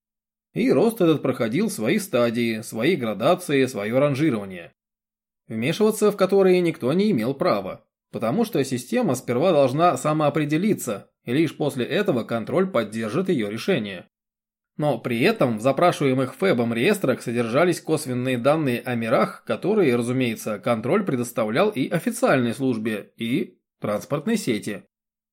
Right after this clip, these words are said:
которые, разумеется, отслеживали заранее и потенциальных клиентов, и потенциальных союзников. Фэба интересовали миры, находящиеся в стадии предзонирования,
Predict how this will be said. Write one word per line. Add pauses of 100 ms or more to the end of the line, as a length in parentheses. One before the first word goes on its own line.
(140)
которые,
разумеется,
отслеживали
заранее
и
потенциальных
клиентов,
и
потенциальных
союзников. (720)
Фэба
интересовали
миры,
находящиеся
в
стадии
предзонирования,